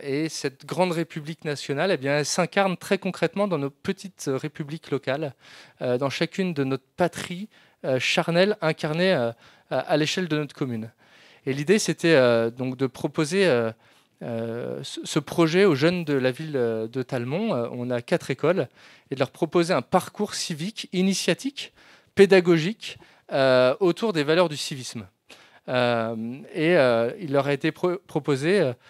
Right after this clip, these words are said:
un petit livret, on en a quelques-uns, euh, qu'on peut vous faire passer, un petit livret, où tout au long de l'année scolaire, ils vont devoir, euh, les enfants de C M deux, c'est plutôt la cible, réaliser, euh, des actions, euh, pour, euh,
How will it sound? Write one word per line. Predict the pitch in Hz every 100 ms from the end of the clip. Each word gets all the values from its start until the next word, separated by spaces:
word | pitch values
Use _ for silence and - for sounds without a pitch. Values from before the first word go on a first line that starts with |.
| - _
un | 131 - 143
petit | - 202 - 226
livret, | 175 170 135 147 208
on | 160
en | 131
a | 131
quelques-uns, | 131 135 - 127 127
euh, | 147 123 110 _ - _ -
qu'on | 135
peut | 151
vous | 139 123
faire | 151 123
passer, | - 120 - 170
un | 165
petit | 127 -
livret, | 147 123 120 147 202 _ - _ -
où | 180
tout | 196 - 240 233
au |
long | 214 208
de |
l'année | 190 175
scolaire, | - - 165 196
ils | 165
vont | 156
devoir, | 151 139 160 160
euh, | 127 120 - - - _
les | 139 127
enfants | 143 - 156
de |
C | - 165
M | 143
deux, | 135 135
c'est | -
plutôt | - -
la | 127
cible, | - 180
réaliser, | 135 165 190 170 143 151 208 - - - _
euh, | 151 123
des | 127 165 180
actions, | 160 135 - - 185 226 _ _ _ _ _ - 143
euh, | 127 120 113 107
pour, | - 175 156
euh, | 127